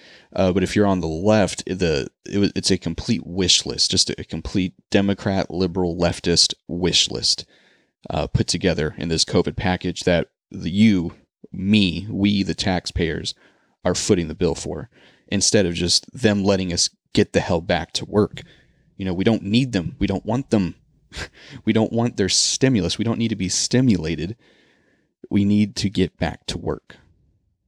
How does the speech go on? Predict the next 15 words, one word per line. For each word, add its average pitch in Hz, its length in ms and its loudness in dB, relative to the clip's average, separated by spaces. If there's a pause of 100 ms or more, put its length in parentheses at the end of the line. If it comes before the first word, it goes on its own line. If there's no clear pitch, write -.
(280)
All 90 220 2
of 78 100 -8
us, - 340 -10
every 104 280 2
state, - 420 0 (440)
get 101 140 0
the 101 80 0
entire 107 500 2
engine 101 320 0
going 82 300 -4
again. 76 200 -10
It 78 100 -10
can't 104 300 2
just - 280 -2
be 95 300 0